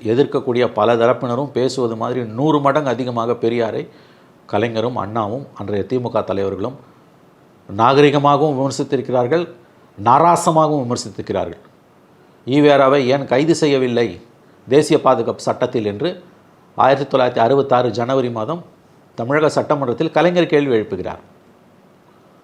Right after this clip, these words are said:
இதெல்லாம் கலைஞரோட நூல்கள்ல இருக்குது. கலைஞருடைய சட்டமன்ற உரைகள் என்ற நூல்ல இருக்கிற விஷயம்.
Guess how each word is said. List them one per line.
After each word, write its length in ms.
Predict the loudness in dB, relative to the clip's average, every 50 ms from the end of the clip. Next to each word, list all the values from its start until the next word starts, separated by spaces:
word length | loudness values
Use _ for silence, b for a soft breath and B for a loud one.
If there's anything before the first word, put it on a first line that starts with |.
| _ _ _ _ _ _ _ _ _ _ _ _ _ _ _ _ _ _ _ _ _
இதெல்லாம் 440 | 2 4 6 6 4 4 2 -2 -6 -4 0
கலைஞரோட 480 | 2 2 4 4 4 4 4 4 4 4
நூல்கள்ல 460 | 4 4 4 6 6 6 4 4 2
இருக்குது. 260 | 0 -4 -8 -10 -12 -16 _ _ _ _ _ _ _ _ _ _ _ _ _ _ _ -4
கலைஞருடைய 800 | -2 0 0 2 4 4 4 4 4 4 2 2 2 2 0 -4
சட்டமன்ற 500 | -4 -4 -2 -2 0 0 2 2 4 4
உரைகள் 280 | 4 4 2 2 2 2
என்ற 200 | 0 0 -2 -2
நூல்ல 240 | -2 -2 -2 0 0
இருக்கிற 260 | -2 -2 -2 -4 -4
விஷயம். 300 | -4 -6 -8 -12 -16